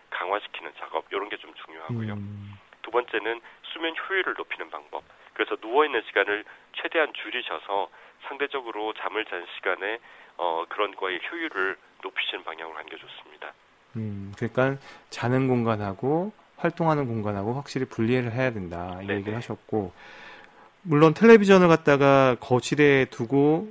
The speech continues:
Speaker 2: 이제 방에서, 침대에서 잠만 자면 좋은데 방에 들어왔는데 계속 요즘에는 스마트폰이 손에 들려있는
Speaker 1: 맞습니다.
Speaker 2: 경우가
Speaker 1: 네네.
Speaker 2: 많아가지고
Speaker 1: 네네.
Speaker 2: 이건 어떻게 봐야 될까요?
Speaker 1: 어, 만약에 예를 들어서, 어, 열-,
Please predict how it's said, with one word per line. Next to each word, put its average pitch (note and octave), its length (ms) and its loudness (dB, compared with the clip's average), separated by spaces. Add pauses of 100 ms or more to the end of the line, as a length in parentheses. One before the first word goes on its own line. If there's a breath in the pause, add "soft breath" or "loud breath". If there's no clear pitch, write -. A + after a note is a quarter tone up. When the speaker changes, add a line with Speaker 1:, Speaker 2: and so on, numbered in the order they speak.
Speaker 2:
이제 G#2 480 -2
방에서, A#2 340 -2
침대에서 D3+ 540 0
잠만 A#2+ 680 -2
자면 G#2+ 240 -4
좋은데 F2 540 -10 (420 loud breath)
방에 E3 280 4
들어왔는데 D#3 720 2
계속 A#2+ 220 -6 (100)
요즘에는 C3+ 380 -4
스마트폰이 G3 680 -2
손에 E3+ 260 -2
들려있는 C#3+ 420 2
Speaker 1:
맞습니다. - 100 -6
Speaker 2:
경우가 B2 180 2
Speaker 1:
네네. A#2 120 0
Speaker 2:
많아가지고 A#2 760 -2
Speaker 1:
네네. F#2 140 -8 (560 loud breath)
Speaker 2:
이건 B2+ 240 0
어떻게 A#2 300 -2
봐야 C#3+ 120 2
될까요? A2+ 520 -6 (420 loud breath)
Speaker 1:
어, G#2 380 0
만약에 A2 340 0
예를 G#2 180 -4
들어서, G2+ 380 -4 (460 loud breath)
어, F2+ 280 -6 (140)
열-, A2+ 160 -2